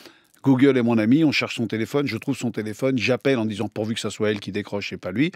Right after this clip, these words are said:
Je l'appelle, je lui dis, « Écoutez, euh, vous venez de me jeter, euh, je suis la personne que vous avez vue devant votre portail. Avant de vous raccrocher, je veux vous dire, je m'appelais Franck et je suis né le trente octobre cinquante-neuf. »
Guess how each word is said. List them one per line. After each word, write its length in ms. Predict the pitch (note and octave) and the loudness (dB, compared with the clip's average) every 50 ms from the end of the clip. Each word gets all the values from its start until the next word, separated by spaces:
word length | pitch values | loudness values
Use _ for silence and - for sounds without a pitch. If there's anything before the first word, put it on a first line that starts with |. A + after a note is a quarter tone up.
| - - - - - - - - - - - - - - _ | -8 -16 -18 -18 -18 -16 -16 -16 -18 -18 -20 -20 -20 -20 _
Je 180 | - - - C#3+ | -6 2 4 4
l'appelle, 440 | D#3 C#3+ B2 - D#3 G3 A#3+ A#3+ F3 | 4 6 4 6 4 4 4 2 -2
je 120 | - B2+ B2 | -2 -2 0
lui 120 | A2+ B2 | 0 0
dis, « 140 | A#2 A#2+ C3 | 0 2 0
Écoutez, 400 | B2 - - A2+ C3+ C3+ C3+ B2+ | 0 0 -2 0 2 2 4 4
euh, 160 | A2+ G#2 G2+ F#2+ G#2 A2 A#2 - - - G2 F#2 - - - - G#2 G#2 | 2 0 -2 -4 -8 -12 -16 -20 -20 -20 -20 -18 -20 -18 -18 -18 -16 -10
vous 160 | G#2 A2+ B2 | -2 -2 -2
venez 220 | A#2+ - C#3+ C#3+ C#3 | 2 4 4 4 4
de 80 | C3 | 4
me 360 | B2+ B2+ B2+ B2 A#2+ A#2+ A#2 | 2 4 4 4 6 4 2
jeter, 480 | G#2+ G2+ - B2+ A#2 - C3 C#3 F3+ G#3+ F#3+ | 2 2 2 0 0 2 0 0 0 0 -4
euh, 240 | A2+ A2+ A2 A2 G#2+ | -6 -8 -8 -8 -8
je 140 | G2+ G2+ G#2 | -8 -8 -10
suis 160 | - - A#2+ | -8 -6 -6
la 80 | A#2 A2 | -4 -4
personne 400 | - B2 - - B2+ A#2+ A2+ G2+ | -4 -6 -4 -4 -4 -4 -4 -4
que 100 | - G2+ | -6 -8
vous 200 | G#2 G#2+ F#2+ G#2+ | -8 -6 -4 -4
avez 180 | G#2 G2+ G#2 | -4 -4 -4
vue 160 | G2 A2 A#2+ | -4 -4 -4
devant 260 | G#2+ G#2+ G#2 G#2 G2+ G2 | -2 -2 -2 -2 -2 -4
votre 160 | G2 G2+ - | -6 -6 -6
portail. 360 | - G2+ - - D3 E3 E3 - - - - - - - _ - | -6 -6 -4 -2 -2 -2 -2 -6 -12 -16 -18 -18 -20 -18 _ -2
Avant 240 | B2 A#2+ D3+ F3 F3+ | 0 2 2 0 2
de 60 | C#3+ | 4
vous 80 | C3+ | 4
raccrocher, 480 | C#3 C3 - - C3 A2+ - - D3+ D3 | 4 4 4 0 -2 -2 0 0 0 0
je 80 | - C3 | 2 0
veux 80 | C3+ | 2
vous 100 | A#2+ B2+ | 2 2
dire, 180 | B2 B2+ B2+ A#2 | 2 2 0 0
je 120 | - B2+ | 2 0
m'appelais 260 | B2 A2 - - A#2+ | 0 0 0 0 -2
Franck 480 | A2 - - C3+ D3+ D3 B2+ - - - _ _ _ - - - - | -2 -2 2 4 4 4 4 0 -6 -14 _ _ _ -20 -20 -6 -2
et 60 | A2+ | -2
je 40 | - | -2
suis 140 | - - A#2 | 0 2 2
né 100 | C3 B2 | 2 2
le 80 | A#2 A2 | 2 0
trente 260 | - - B2+ B2 B2 | -2 -4 -2 -2 -2
octobre 300 | G#2+ - - B2+ - - | -2 0 -2 -2 -2 -2
cinquante-neuf. » 680 | - A#2 G2+ - G#2+ G2+ - G#2+ F#2+ - - - | -4 -4 -4 -4 -6 -6 -6 -8 -8 -8 -10 -16